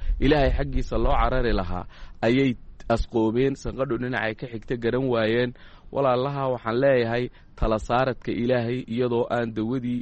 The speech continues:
iyo digtoonidii iyo dadaaladii caafimaad iyo nadaafadeed midna laga tegaynin. Haddana walaaladaa waxaan leeyahay, war Ilaahay cidda tala saarata Alle wuu ku filan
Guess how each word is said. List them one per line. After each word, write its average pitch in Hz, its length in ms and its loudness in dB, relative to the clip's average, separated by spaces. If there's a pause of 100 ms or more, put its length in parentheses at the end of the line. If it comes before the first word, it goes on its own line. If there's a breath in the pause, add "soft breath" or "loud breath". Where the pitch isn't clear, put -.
(120)
iyo 113 120 0
digtoonidii 123 800 -2 (100)
iyo 113 200 0
dadaaladii 117 760 0 (300 loud breath)
caafimaad 113 680 2
iyo 131 160 0
nadaafadeed 107 760 0
midna 147 300 0
laga 131 260 0
tegaynin. 101 520 0 (280 loud breath)
Haddana 117 460 0
walaaladaa 127 600 4
waxaan 113 300 0
leeyahay, 113 360 4 (320 loud breath)
war 113 180 4
Ilaahay 131 500 4 (100)
cidda 123 240 -2
tala 123 260 0
saarata 110 640 2
Alle 120 240 2
wuu 110 220 -2
ku - 160 -8
filan 123 340 -2